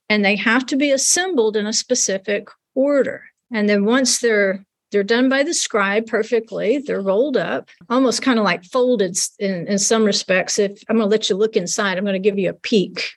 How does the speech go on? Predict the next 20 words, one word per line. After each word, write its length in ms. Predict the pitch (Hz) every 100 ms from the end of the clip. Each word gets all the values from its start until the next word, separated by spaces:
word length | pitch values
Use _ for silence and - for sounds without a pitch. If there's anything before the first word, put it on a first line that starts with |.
| _
a 120 | 196
close-up 600 | 196 233 208 214 190 -
peek 320 | - 233 208 208
at 120 | -
what 160 | 196
they 140 | 202 202
look 180 | 196 202
like 220 | 190 190
inside. 640 | 180 - 233 214 180 180 - - - -
So 140 | -
you 140 | 208 208
can 140 | 220
see 180 | 196 240
how 160 | 220 180
small 380 | - 233 226
those 220 | 208 190 -
parchments 640 | - 208 - 208 185 -
have 220 | 185 180
to 120 | -
be. 440 | 185 302 196 190